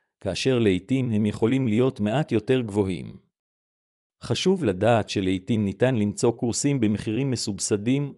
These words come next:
או מוזלים דרך גופים ממשלתיים או חברות גדולות,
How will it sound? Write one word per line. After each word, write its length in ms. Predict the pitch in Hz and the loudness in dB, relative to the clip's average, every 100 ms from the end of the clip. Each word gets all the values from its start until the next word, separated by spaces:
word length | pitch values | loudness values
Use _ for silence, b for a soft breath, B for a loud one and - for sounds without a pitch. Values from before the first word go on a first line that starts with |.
| 139 | -4
או 100 | 127 | 0
מוזלים 520 | 110 104 107 135 131 | 0 2 2 2 2
דרך 300 | 117 117 104 | 2 2 -2
גופים 360 | 101 - 131 | -6 -2 0
ממשלתיים 600 | 110 95 107 101 120 127 | 0 0 -2 -2 -2 -2
או 80 | 123 | -4
חברות 420 | - 98 104 117 | -4 -2 0 0
גדולות, 580 | 104 104 95 82 65 _ | 0 0 0 0 -4 _